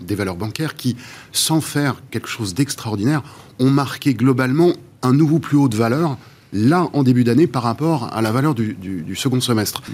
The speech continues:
qui était déjà elle-même en hausse. Donc, on voit bien qu'il y a quelque chose qui est en train de, de se passer.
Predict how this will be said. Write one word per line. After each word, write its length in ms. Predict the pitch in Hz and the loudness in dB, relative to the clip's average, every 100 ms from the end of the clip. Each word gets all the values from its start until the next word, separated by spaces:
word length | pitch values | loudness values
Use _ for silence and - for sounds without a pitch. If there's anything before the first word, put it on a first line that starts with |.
| - | -12
qui 80 | - | -10
était 120 | 95 98 | -6 0
déjà 320 | 117 160 147 - | 2 2 0 0
elle-même 320 | 113 147 135 | 2 4 2
en 60 | 131 | 0
hausse. 300 | 120 - - - - - | -2 -4 -8 -14 -20 -2
Donc, 240 | 117 117 - | 0 0 0
on 60 | |
voit 140 | 113 151 | 2 4
bien 120 | 202 | 2
qu'il 100 | - | 2
y 20 | |
a 40 | 131 | -2
quelque 220 | 120 120 | 0 -2
chose 320 | 113 143 127 | 0 -2 -2
qui 140 | - | -4
est 100 | 107 | -2
en 120 | 110 110 | -2 -2
train 220 | - 117 | 0 0
de, 180 | 95 92 | 0 -2
de 140 | 101 | -4
se 120 | - | -4
passer. 360 | 107 101 110 | -4 -2 0